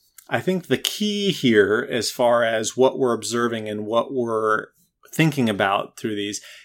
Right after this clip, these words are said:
is that there are enough incongruities between these second coming passages and the rapture passages to at least mark out the fact that it's possible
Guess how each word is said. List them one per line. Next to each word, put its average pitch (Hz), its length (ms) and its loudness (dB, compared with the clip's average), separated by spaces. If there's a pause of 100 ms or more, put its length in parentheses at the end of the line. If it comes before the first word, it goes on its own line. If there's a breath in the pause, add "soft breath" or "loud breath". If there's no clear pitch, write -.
is 131 160 2
that 143 200 4
there 165 180 4
are 196 240 6
enough 135 520 0
incongruities 120 1400 2
between 117 360 -2
these 110 220 -2
second 139 320 0
coming 120 320 -6
passages 104 840 -4 (240 soft breath)
and 117 140 2
the 107 80 0
rapture 113 420 4
passages - 880 -6 (800)
to 147 180 4
at 156 80 -2
least 190 480 0
mark 139 460 0
out 135 260 0
the 113 100 -8
fact 107 500 0 (360 loud breath)
that 123 160 4
it's 120 280 -4
possible - 880 -2